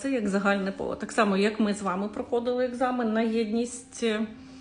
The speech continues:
між іншим, ми його пройшли, як би зараз не виглядало це поле, і багато людей зараз, скажімо так, пали духом, опустили руки. Не потрібно цього робити, тому що насправді ми його здали. Просто завжди,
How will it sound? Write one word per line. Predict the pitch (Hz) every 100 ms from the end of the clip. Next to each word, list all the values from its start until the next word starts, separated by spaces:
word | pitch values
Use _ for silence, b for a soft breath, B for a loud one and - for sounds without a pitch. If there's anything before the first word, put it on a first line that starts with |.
| B B B -
між | 214
іншим, | 220 226 220 208
ми | 208
його | 220 220 214
пройшли, | 220 220 220 226 214
як | 208 208 208 190
би | 202
зараз | 196 208 202 196 196
не | 208
виглядало | 208 208 208 202 202 202
це | 202 214
поле, | 208 220 233 240 208
і | 196 - 196
багато | 190 - 214 214
людей | 196 196 202
зараз, | 196 196 180 - - - - -
скажімо | - 196 202 202
так, | 196 -
пали | 202 196
духом, | 196 220 320 - 214
опустили | 208 208 214 214 202
руки. | 208 277 - 202 220 B B B -
Не |
потрібно | 233 226 233 214 208
цього | 214 220 214 196
робити, | 196 247 262
тому | - 196 202
що | - 196
насправді | 202 - 196 185 190
ми | 190
його | 190 208
здали. | 196 254 302 214
Просто | 208 226 240 -
завжди, | 202 214 220 208 247